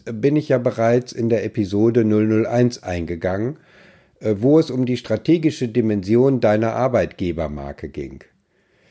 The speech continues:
Dort haben wir insbesondere beleuchtet, welche Ziele sich ableiten können aus den Themen Bekanntheitsgrad steigern, Arbeitgeberimage und Arbeitgeberattraktivität entwickeln.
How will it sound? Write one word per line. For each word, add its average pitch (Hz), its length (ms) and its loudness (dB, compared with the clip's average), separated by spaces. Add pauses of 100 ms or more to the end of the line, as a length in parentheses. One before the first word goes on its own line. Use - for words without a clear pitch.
(240)
Dort 117 360 0
haben 143 200 2
wir 131 160 0
insbesondere 139 920 2
beleuchtet, 123 920 2
welche 117 560 0
Ziele 185 680 0
sich 143 260 -6
ableiten 131 680 0
können 123 420 0
aus 113 260 -2
den 107 240 -4
Themen 110 480 0
Bekanntheitsgrad 110 1080 -2
steigern, 95 960 -2
Arbeitgeberimage 113 1300 0
und 104 140 -4
Arbeitgeberattraktivität 104 1800 -2
entwickeln. 95 720 -8